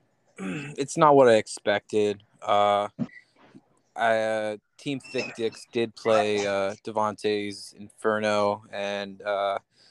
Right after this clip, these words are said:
you know, due to injuries, he did get a fluke win as well. Uh, I'm not overly impressed with, uh, that team.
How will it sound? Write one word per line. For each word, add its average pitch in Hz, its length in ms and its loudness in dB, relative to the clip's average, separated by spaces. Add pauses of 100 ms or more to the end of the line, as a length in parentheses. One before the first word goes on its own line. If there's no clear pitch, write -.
(140)
you 131 120 -2
know, 131 100 4
due 143 180 0
to 135 160 2
injuries, 120 580 -2
he 117 100 -4
did 113 240 2
get 113 120 4
a 110 60 4
fluke 113 400 -6
win 107 140 -2
as 101 180 -4
well. 98 540 4 (640)
Uh, 104 440 2 (480)
I'm 123 120 -2
not 127 240 4
overly 127 320 -2
impressed 113 540 -4
with, 113 440 -2
uh, 107 460 2 (580)
that 110 300 0
team. 120 540 -8